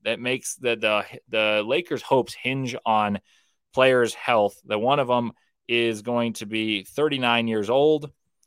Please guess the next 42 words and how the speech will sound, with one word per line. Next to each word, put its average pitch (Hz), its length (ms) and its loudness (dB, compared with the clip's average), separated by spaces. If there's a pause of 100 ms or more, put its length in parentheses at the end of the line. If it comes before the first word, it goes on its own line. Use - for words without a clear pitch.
(400)
and 113 680 2
the 120 140 -2
other 127 220 4
one, 117 180 4
Anthony 113 280 -2
Davis, 107 300 -4
is 104 220 -8
significantly 110 680 -6
injury 104 440 -4
prone. 101 300 -4 (200)
The 123 80 -2
Lakers 190 300 2
rounded 131 260 2
out 120 140 2
their 101 100 -2
roster 110 380 0
in 110 60 -2
a 101 40 -2
way 104 180 0
that 95 100 -2
I 92 80 -2
actually 107 300 -2
think 101 200 -8
is 90 160 -14 (100)
impressive, 104 540 -6 (260)
and 107 140 -6
they, 113 140 0
they 113 320 -4
may 110 180 0
have 113 140 -2
gotten 98 240 0
better, 123 320 0 (720)
but 127 180 2
they're 117 160 2
so 147 560 4
heliocentric 117 680 -2
around 107 180 -2
those 107 180 0
two 107 160 -10
stars 101 540 -2 (580)
that, 113 400 4
uh, 104 380 2